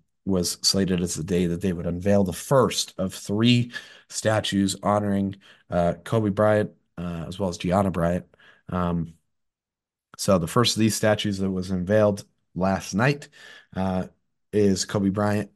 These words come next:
in his number eight jersey with his hand, uh, kind of a number one symbol pointing up, um, as he walked off the court following his eighty-one point performance against the Toronto Raptors.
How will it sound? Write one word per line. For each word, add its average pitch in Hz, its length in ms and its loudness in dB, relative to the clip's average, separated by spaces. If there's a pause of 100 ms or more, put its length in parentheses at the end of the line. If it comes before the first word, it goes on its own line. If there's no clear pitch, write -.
in 98 100 0
his 95 200 -2
number 82 280 -4
eight 113 280 -2
jersey 104 520 0 (440)
with 92 160 -6
his 92 240 -2
hand, 107 500 0 (640)
uh, 87 220 -2 (540)
kind 95 160 0
of 85 180 -2
a 87 60 -4
number 98 240 2
one 101 220 2
symbol 101 340 0
pointing 98 360 -2
up, 95 240 0 (460)
um, 85 460 -4 (240)
as 104 280 4
he 101 140 -2
walked 98 340 2
off 90 160 -2
the - 120 -14
court 95 360 -2 (420)
following 98 440 4
his 95 180 -4
eighty-one 95 520 0
point 90 240 -4
performance 87 500 -2
against 82 300 -2
the - 80 -8
Toronto 80 300 -2
Raptors. 85 560 -2